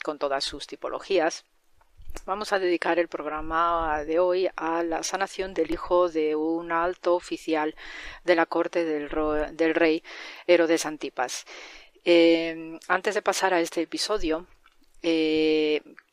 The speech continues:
quería también comentaros, eh, lo curioso del número de milagros que, eh, realizó Jesús en su vida de ministerio y de, mm, predicación. Eh, cuando uno hace contabilidad,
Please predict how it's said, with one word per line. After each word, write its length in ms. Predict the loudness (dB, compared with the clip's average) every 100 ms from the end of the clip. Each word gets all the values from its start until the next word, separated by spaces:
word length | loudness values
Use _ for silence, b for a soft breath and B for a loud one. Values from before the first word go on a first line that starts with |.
| -2
quería 380 | 0 2 2 2
también 280 | 0 -2
comentaros, 1040 | -2 -2 -2 0 2 4 4 2 -2 -8 -6
eh, 400 | -2 0 2 0 -2
lo 120 | -6
curioso 720 | -8 -4 -2 0 0 0 -2
del 420 | -2 -6 -6 -10
número 480 | -10 -8 -6 -4 -4
de 140 | -6
milagros 840 | -8 -2 0 0 0 -2 -2 -6 -6
que, 440 | -2 0 2 0 -2
eh, 460 | -6 -6 -6 -6 -4
realizó 400 | -2 -2 -4 -6
Jesús 480 | -6 -4 -4 -6 -14 _ -18
en 220 | -16 -12
su 420 | -12 -10 -12 -12
vida 420 | -10 -4 0 0 -2
de 240 | -6 -10
ministerio 560 | -8 -8 -2 2 4 2
y 40 | 0
de, 220 | -4 -6 -14 -20
mm, 220 | -18 -10
predicación. 640 | -4 -4 -2 -2 2 0 -2 B B B B B B B
Eh, 580 | 4 6 6 4 4 2
cuando 240 | 0 2 2
uno 200 | 4 4
hace 600 | 2 2 0 4 4 2
contabilidad, 800 | 0 -2 0 2 4 4 4 2